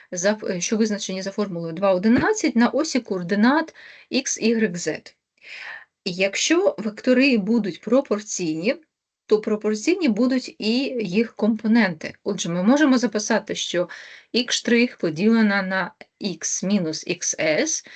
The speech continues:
це буде те ж саме, що Y штрих поділена на Y мінус Y S. І це буде дорівнювати відношенню Z штрих на Z мінус Z S.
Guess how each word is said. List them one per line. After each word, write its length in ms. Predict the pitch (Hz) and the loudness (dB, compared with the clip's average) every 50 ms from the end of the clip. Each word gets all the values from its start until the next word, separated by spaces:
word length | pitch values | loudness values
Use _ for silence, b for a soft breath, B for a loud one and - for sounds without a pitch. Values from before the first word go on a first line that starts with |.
| B B B | B B B
це 140 | B - 226 | B 2 4
буде 240 | 226 254 247 196 214 | 4 4 2 0 -2
те 160 | 208 202 190 | -2 -4 -2
ж 60 | - | -2
саме, 280 | - 226 208 190 170 156 | -2 -2 -2 -2 -4 -6
що 180 | - - 175 | -6 -6 -6
Y 340 | - - 170 170 165 156 147 | -6 -8 -6 -6 -8 -8 -6
штрих 400 | - - - 226 294 370 370 - | -6 -4 -2 0 0 0 0 -2
поділена 520 | - 160 151 220 247 277 262 247 220 202 | -4 -4 0 2 2 4 4 4 2 2
на 100 | 180 165 | 0 -2
Y 380 | 147 - - 220 240 220 190 180 - | -4 -2 0 0 0 0 -2 -4 -4
мінус 360 | 175 190 202 196 180 - - | -4 -2 -2 -2 -4 -6 -8
Y 500 | - 180 196 180 - 170 160 - - - | -8 -10 -8 -6 -6 -6 -6 -6 -4 -4
S. 320 | 160 151 147 - - - B B B B B B B B B - | -2 -2 -2 -4 -6 -8 B B B B B B B B B 0
І 280 | 214 240 285 370 381 - | 2 2 2 0 -4 -8
це 200 | - - 226 220 | -4 -2 0 0
буде 260 | 220 208 175 165 170 | 0 0 -2 -4 -4
дорівнювати 840 | - - 160 170 226 262 311 285 247 240 240 233 - 214 214 214 - | -2 0 2 2 2 2 2 2 4 4 2 2 0 -2 -4 -4 -4
відношенню 600 | 190 165 180 190 170 170 - - 170 170 160 156 | -8 -8 -6 -6 -6 -6 -6 -6 -6 -6 -6 -6
Z 320 | 156 160 180 170 165 - | -6 -2 -2 -2 -2 -2
штрих 460 | - - - - 247 285 370 359 - - | -4 -6 -2 0 2 2 2 0 0 -2
на 220 | 196 190 175 - | 0 0 0 -2
Z 380 | 170 180 - 214 247 294 294 - - | -4 -2 0 2 2 2 0 -2 -6
мінус 400 | 180 190 226 220 214 214 - - 180 | -4 -2 -2 -2 -2 -4 -6 -10 -10
Z 380 | 175 170 175 175 180 - - - - | -6 -4 -4 -4 -4 -6 -12 -14 -12
S. 320 | 156 - - - - - | -12 -12 -10 -12 -12 -14